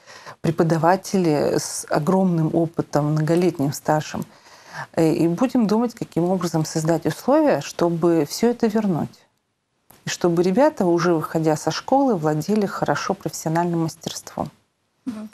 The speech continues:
Speaker 2: Ольга Николаевна, у вас есть возможность, э, передать обращение нашим зрителям?
Speaker 1: У каждого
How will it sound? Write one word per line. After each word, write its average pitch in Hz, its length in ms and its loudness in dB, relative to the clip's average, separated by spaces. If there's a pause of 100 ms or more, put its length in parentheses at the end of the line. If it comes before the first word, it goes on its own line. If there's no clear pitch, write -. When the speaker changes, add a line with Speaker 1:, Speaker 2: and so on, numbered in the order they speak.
(160)
Speaker 2:
Ольга 220 220 -6
Николаевна, 240 420 -2
у - 40 -2
вас 220 140 -8
есть 233 160 -8
возможность, 226 760 -4
э, 185 540 0 (840)
передать 208 340 2
обращение 202 460 -2
нашим 196 280 -2
зрителям? 185 460 -2 (800)
Speaker 1:
У 196 100 -2
каждого 202 760 2